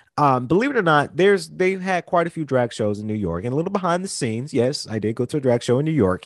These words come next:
And it's an experience of a lifetime in New York. Um, it's very, very fun. And there's some other things that I'm not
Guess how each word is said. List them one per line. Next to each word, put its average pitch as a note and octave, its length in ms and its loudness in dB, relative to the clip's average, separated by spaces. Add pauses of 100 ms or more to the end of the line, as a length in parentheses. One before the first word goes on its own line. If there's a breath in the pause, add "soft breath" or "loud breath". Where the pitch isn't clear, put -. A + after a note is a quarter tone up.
And B2 220 -4
it's C#3+ 160 -4
an D#3 120 -4
experience G3 580 0
of F3 100 2
a D#3+ 40 4
lifetime D3+ 460 2
in C3+ 80 0
New C3 80 -2
York. G#2+ 380 0 (440 loud breath)
Um, A#2 420 -2 (160)
it's F3+ 240 2
very, E3+ 300 2
very E3+ 200 0
fun. G#2+ 380 -2
And A#2+ 180 -4
there's B2 200 -2
some C3 180 -2
other C3+ 160 2
things C3+ 280 -2
that A#2+ 100 2
I'm A#2+ 120 0
not B2 200 -4